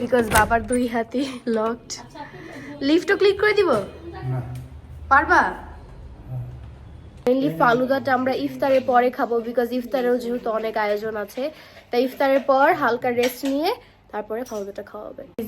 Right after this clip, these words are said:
Speaker 1: আজকে আমার এত খারাপ লাগতেছে বলার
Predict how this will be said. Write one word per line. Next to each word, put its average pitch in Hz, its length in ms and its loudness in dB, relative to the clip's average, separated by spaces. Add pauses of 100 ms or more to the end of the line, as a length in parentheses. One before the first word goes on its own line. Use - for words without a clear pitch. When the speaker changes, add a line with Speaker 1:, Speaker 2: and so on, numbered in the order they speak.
(140)
Speaker 1:
আজকে - 340 -4 (160)
আমার 233 180 2 (160)
এত 226 120 -2 (240)
খারাপ 269 320 2 (160)
লাগতেছে 277 580 2 (180)
বলার 240 280 6